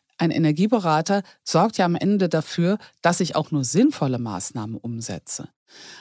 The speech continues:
Also, es geht weniger um die Bürokratie, es geht eher darum, die Menschen zu haben, die das Ganze umsetzen.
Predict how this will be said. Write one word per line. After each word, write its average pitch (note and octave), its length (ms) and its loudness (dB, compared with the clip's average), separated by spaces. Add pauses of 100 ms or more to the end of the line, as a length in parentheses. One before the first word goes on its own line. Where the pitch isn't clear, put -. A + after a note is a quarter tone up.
Also, E3+ 560 2
es - 140 -6
geht F#3+ 180 0
weniger G#3 320 4
um F3+ 140 0
die F3+ 80 2
Bürokratie, E3+ 720 -2
es F#3 160 -6
geht - 160 -2
eher F3 240 2
darum, F3+ 260 -2 (380)
die D3+ 40 2
Menschen E3 420 2
zu D3 200 -4
haben, D3 220 -2
die C#3+ 80 -4
das C#3+ 180 -4
Ganze B2+ 240 -8
umsetzen. B2 640 -8